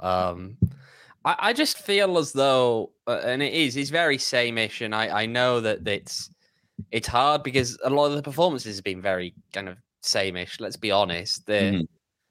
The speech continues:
Speaker 1: eh, <sighs> they're just hitting that point now where it's getting disappointing, and it's hard as well, right? And I, I will say, in Rick's defense, it's hard for us sitting here talking about it to try and be like, "Okay, how do we kind of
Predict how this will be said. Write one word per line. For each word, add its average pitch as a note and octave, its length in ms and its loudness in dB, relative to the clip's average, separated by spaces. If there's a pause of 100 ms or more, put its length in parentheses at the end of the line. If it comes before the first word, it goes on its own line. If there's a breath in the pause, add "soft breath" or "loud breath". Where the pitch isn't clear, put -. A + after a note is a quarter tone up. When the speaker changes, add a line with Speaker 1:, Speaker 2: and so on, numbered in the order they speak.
(880)
Speaker 1:
eh, B1+ 200 -8
<sighs> - 1500 -16
they're E3 100 -2
just C4 220 0
hitting G3+ 240 -2
that C#3+ 200 0
point C3+ 240 0
now B2 120 2
where A2 100 2
it's G#2+ 100 -2
getting B2+ 200 -2
disappointing, C3+ 420 -2
and F3 120 -2
it's - 80 -6
hard D4 380 2 (600 loud breath)
as D#3+ 140 2
well, E3 400 0
right? B2 180 2
And C#3 120 0
I, E3 120 2
I F3+ 120 0
will A3 180 2
say, F3+ 460 -2
in D3 140 -4
Rick's D3 240 -4
defense, C3 520 -2
it's C3 100 -14
hard G3 260 0
for B2+ 200 0
us D3 180 -2
sitting F#2+ 240 -8
here F2+ 120 -8
talking F#2 360 -6
about F2+ 240 -6
it - 120 -8
to - 80 -16
try G2+ 240 2
and F#2+ 100 -4
be G2 120 -6
like, G2 200 0
"Okay, G#2+ 440 -2 (340 soft breath)
how C3 240 0
do B2+ 120 -4
we A#2 300 0
kind G#2+ 360 -2
of G2 320 0